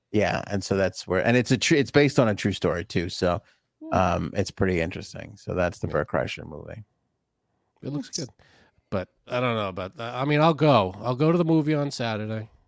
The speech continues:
Speaker 3: if you want. You know, if
Speaker 1: No,
Speaker 3: you
Speaker 1: I don't
Speaker 3: want.
Speaker 1: want you to fucking, now
Speaker 3: You
Speaker 1: you
Speaker 3: don't
Speaker 1: wanna
Speaker 3: want me to
Speaker 1: go?
Speaker 3: go. Now, now it's an invitation.
Speaker 1: No, you don't really, 'cause you don't really wanna go. I don't wanna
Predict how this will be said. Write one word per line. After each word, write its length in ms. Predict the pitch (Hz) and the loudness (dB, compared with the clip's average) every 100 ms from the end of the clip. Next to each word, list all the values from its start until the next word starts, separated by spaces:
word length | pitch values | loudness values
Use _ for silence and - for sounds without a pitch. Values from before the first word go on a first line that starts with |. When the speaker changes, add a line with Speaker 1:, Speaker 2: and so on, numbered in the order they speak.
| _ _ - | _ _ -16
Speaker 3:
if 180 | 98 - | -12 -6
you 80 | |
want. 300 | 117 104 117 | -6 -6 -10
You 100 | 110 | -12
know, 80 | 110 | -8
if 80 | 101 | 2
Speaker 1:
No, 200 | 143 214 | 6 8
Speaker 3:
you 60 | 196 | 8
Speaker 1:
I 100 | 175 | 8
don't 80 | 254 | 6
Speaker 3:
want. 40 | |
Speaker 1:
want 100 | 311 160 | 6 6
you 40 | |
to 60 | 135 | 4
fucking, 440 | - 120 - 113 110 127 123 | 6 4 4 2 4 4 4
now 140 | 117 | 6
Speaker 3:
You 60 | 131 | 8
Speaker 1:
you 40 | |
Speaker 3:
don't 220 | 147 208 247 | 10 10 10
Speaker 1:
wanna 20 | |
Speaker 3:
want 160 | 147 123 | 8 8
me 60 | |
to 60 | 110 | 4
Speaker 1:
go? 240 | 110 95 | 2 0
Speaker 3:
go. 60 | 90 | 2
Now, 220 | 117 127 | 2 2
now 200 | 127 131 | 2 2
it's 100 | 131 | 2
an 80 | 135 | 2
invitation. 640 | 143 131 120 101 85 - - _ | 2 2 0 0 -4 -10 -20 _
Speaker 1:
No, 100 | 175 | 4
you 120 | 226 277 | 6 6
don't 140 | 349 | 6
really, 180 | 247 220 | 4 2
'cause 200 | - 220 | 2 4
you 60 | |
don't 160 | 240 233 | 6 6
really 200 | 170 190 | 6 6
wanna 260 | 180 185 208 | 6 4 4
go. 180 | 196 156 | 6 6
I 40 | |
don't 80 | 135 | 4
wanna 200 | 120 | 2